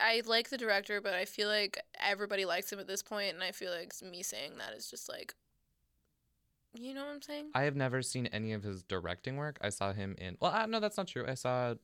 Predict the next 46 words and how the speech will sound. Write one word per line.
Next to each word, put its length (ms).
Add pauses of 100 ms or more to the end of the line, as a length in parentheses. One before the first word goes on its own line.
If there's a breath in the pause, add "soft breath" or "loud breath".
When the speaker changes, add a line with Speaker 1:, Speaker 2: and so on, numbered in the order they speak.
(240)
Speaker 2:
What 160
We 80
Do 100
in 80
the 60
Shadows, 440
and 80
I 60
thought 160
that 80
was 80
good, 140
Speaker 1:
He 60
Speaker 2:
and 40
Speaker 1:
was 100
in 140
it, 40
Speaker 2:
directed 220
Speaker 1:
too. 60
Speaker 2:
that. 160
Yeah, 180 (340 loud breath)
I, 200
I've 120
only 200
ever, 160
like, 160 (200)
known 240
him 100
as 100
an 100
actor, 380
so. 280 (960 soft breath)
Speaker 1:
Luke 220
is 100
very 400
into 220
him, 400 (100)
and 180
I've 220
seen 240
all 140
of 60
his 140
movies. 460 (560 soft breath)
Um, 380
but 440